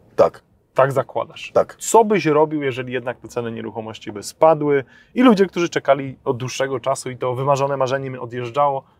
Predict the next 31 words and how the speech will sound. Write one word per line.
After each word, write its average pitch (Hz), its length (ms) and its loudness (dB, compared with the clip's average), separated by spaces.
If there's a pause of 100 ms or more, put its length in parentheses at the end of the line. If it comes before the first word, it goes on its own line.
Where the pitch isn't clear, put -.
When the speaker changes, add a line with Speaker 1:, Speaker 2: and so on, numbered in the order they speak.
(160)
Speaker 2:
wreszcie 131 300 -8
mogliby 120 280 -10
sobie 113 220 -16
na 110 60 -10
nie 104 100 -16
pozwolić? - 560 -16 (140)
Speaker 1:
No 95 120 -10
to - 120 -18
super, 143 420 0
no 117 60 0
społecznie 123 580 2
to 127 120 -2
jest 123 180 -4
w 131 40 -6
ogóle 131 320 -6
to, 139 120 -14
no, 139 220 -12
no 151 120 -2
wielkie 147 340 -4
brawa, 147 360 6
tak, 101 200 -2
dla, 101 220 -2
dla 98 120 -6
kogoś, 101 300 -4
kto 98 120 -6
tym, 98 140 -10
nie 98 100 -8
wiem, 95 120 -10
steruje, 92 440 0
to 95 120 -2
wymyśla. 92 600 0